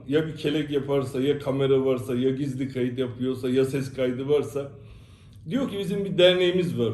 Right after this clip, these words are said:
Şu alt kuruluşa, derneğe bir gidip diyor oraya şu kadar yardım yap. Bir milyon, üç milyon, beş milyon. Sen gidiyorsun oraya parayı yatırıyorsun. İşte hayır işi için o dernek <laughs> diyorlar.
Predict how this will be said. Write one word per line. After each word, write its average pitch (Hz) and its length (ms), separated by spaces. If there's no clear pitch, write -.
Şu 151 180
alt 160 300
kuruluşa, 131 580
derneğe 143 440
bir 139 100
gidip 147 320
diyor 131 240
oraya 139 280
şu - 220
kadar 135 260
yardım 117 440
yap. 98 120
Bir 247 180
milyon, 135 340
üç 190 260
milyon, 165 400
beş 170 220
milyon. 104 360
Sen 208 300
gidiyorsun 196 340
oraya 190 300
parayı 180 320
yatırıyorsun. 185 720
İşte - 160
hayır 208 280
işi 170 280
için 120 360
o 110 60
dernek - 540
<laughs> - 0
diyorlar. 170 480